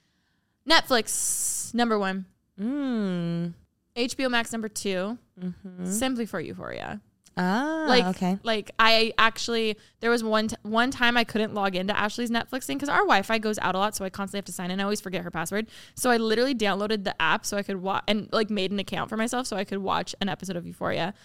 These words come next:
Speaker 1: um, 'cause I was like, "I need to watch this right now." So clearly that one's pretty up there. Then I'm gonna go Disney Plus, Hulu, Amazon Prime. Wait, I watch Amazon Prime a lot.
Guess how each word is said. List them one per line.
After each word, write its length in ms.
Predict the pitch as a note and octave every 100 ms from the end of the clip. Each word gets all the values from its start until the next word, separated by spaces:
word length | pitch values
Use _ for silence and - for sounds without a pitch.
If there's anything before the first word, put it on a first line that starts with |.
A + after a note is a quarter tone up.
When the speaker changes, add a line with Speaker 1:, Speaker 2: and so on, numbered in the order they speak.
| - _ -
Speaker 1:
um, 260 | G3 F3 F#3+
'cause 140 | G3+
I 40 |
was 100 | F#3+ F#3
like, 80 | -
"I 40 |
need 100 | F#3+
to 60 | -
watch 180 | - A3
this 100 | -
right 120 | -
now." 100 | -
So 140 | A3
clearly 360 | - E4 F#4 F4+
that 140 | C4
one's 160 | A3 G#3+
pretty 160 | F#3 -
up 80 |
there. 140 | - - _ _ _ _ _ -
Then 160 | A#3+
I'm 40 | C4+
gonna 160 | D4
go 440 | B3 A#3+ A#3 A3+ G#3+ _ _ G#3
Disney 360 | B3 B3 B3+ C4
Plus, 360 | B3+ A3 - -
Hulu, 600 | A#3+ G#3+ G#3 G3 F#3+ F#3
Amazon 300 | F#3+ F3+ -
Prime. 320 | A3 G1+ A3 - _ -
Wait, 260 | G#4+ G#4+ D4
I 120 | A4 D#5
watch 180 | -
Amazon 280 | D4 F4+ E4
Prime 160 | D4+ C4+
a 60 | A3
lot. 520 | G3+ F#4 F4 G#2